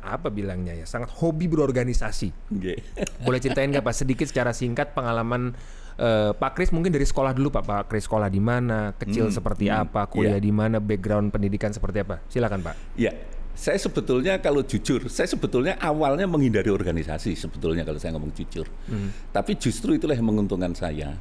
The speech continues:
Speaker 2: Jadi saya menghindari organisasi itu justru supaya saya bisa berkonsentrasi untuk meng-, mengaji aslinya.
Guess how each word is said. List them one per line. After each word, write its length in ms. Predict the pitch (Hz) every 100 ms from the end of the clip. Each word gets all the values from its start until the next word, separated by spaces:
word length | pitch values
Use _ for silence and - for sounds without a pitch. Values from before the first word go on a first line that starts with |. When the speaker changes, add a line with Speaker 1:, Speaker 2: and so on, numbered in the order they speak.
| - - - -
Speaker 2:
Jadi 480 | - 73 113 120 120
saya 240 | 120 110
menghindari 480 | 120 110 98 90 92
organisasi 640 | 92 92 85 80 78 - 87
itu 80 | 80
justru 320 | - 85 - 131
supaya 240 | - - 87
saya 160 | 117
bisa 240 | - - 95
berkonsentrasi 800 | - - 87 92 85 90 - 123
untuk 160 | 113
meng-, 160 | 123 135
mengaji 640 | 143 131 131 127 - 87
aslinya. 560 | 98 104 - 139 143